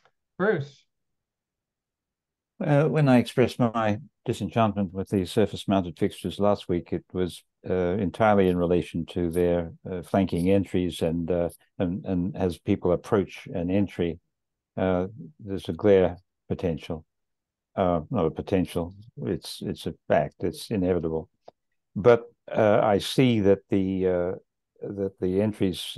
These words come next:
Speaker 2: so marked are really the existing fixtures, and these new ones are not really, as far as I can tell, related to entries.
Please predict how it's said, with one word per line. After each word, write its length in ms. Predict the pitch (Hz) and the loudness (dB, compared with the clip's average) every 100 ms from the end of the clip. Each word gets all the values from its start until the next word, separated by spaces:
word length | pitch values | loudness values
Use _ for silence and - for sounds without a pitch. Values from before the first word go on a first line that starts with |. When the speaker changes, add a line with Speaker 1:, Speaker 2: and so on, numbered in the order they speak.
| - | -10
Speaker 2:
so 240 | - 90 | -4 0
marked 380 | 92 107 98 - | 4 4 2 0
are 80 | 90 | -2
really 320 | 110 92 87 | 0 0 -2
the 160 | 90 87 | -2 -4
existing 520 | 78 101 - 85 76 | -4 -6 -4 -6 -2
fixtures, 440 | 117 - - 85 | -2 -2 -6 -4
and 220 | 90 87 85 | -4 -4 -6
these 360 | 95 107 104 | -2 0 0
new 160 | 101 101 | 2 2
ones 260 | 87 85 87 | 2 0 -2
are 40 | |
not 220 | 101 117 | -4 -2
really, 360 | 98 107 92 85 | -2 0 0 -2
as 80 | 78 | -2
far 180 | 98 | -2
as 100 | 92 | 0
I 100 | 87 | -2
can 160 | 78 - | -4 -6
tell, 240 | - 104 | -2 0
related 520 | 82 82 95 82 76 - | 0 0 -2 -2 -4 -6
to 200 | 82 90 | -4 -2
entries. 600 | 98 - 80 80 - | -2 -2 -6 -6 -10